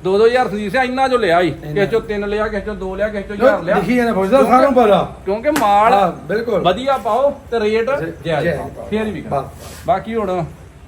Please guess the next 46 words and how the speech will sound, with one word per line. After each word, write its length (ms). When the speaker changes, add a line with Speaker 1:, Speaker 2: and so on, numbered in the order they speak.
Speaker 1:
ਗੱਲਾਂ 240
ਤੇ 80
ਵੇਖੋ, 300
ਅਸੀਂ 180
ਇਹੋ 160
ਯਾਰ 160
ਭੈਣ 240
ਭਰਾ 200
ਨੂੰ 120
ਵੀ 80
ਵਧੀਆ 400
ਕੰਮ 240
ਕਰੋ। 280
ਅੱਜ 100
ਕੋਈ 120
ਬੰਦਾ 220
ਆਇਆ 140
ਮੇਰੇ 220
ਕੋਲ, 140
ਆਂਦਾ, 140
"ਭਾਈ, 240
ਮੁੜ 180
ਕੇ 260
ਲਾਮਾ 320
ਦੇਣ 200
ਨੂੰ।" 100
ਉਹ 40
ਮੈਂ 140
ਕਿਹਾ, 140
"ਪਹਿਲਾਂ 320
ਆਪਣਾ 260
ਤੇ 180
ਇੱਕ 200
ਵਾਰੀ 220
ਚੋ 200
ਕੇ 60
ਵੇਖ। 120
Speaker 2:
ਆਹ, 160
ਸਹੀ। 80
Speaker 1:
ਹਾਲੀ 340
ਵਾਹ 260
ਕੇ, 60
Speaker 2:
ਬਿਲਕੁਲ। 300
Speaker 1:
ਲਵੇਰੀ 380
ਚੋ 220
ਕੇ। 100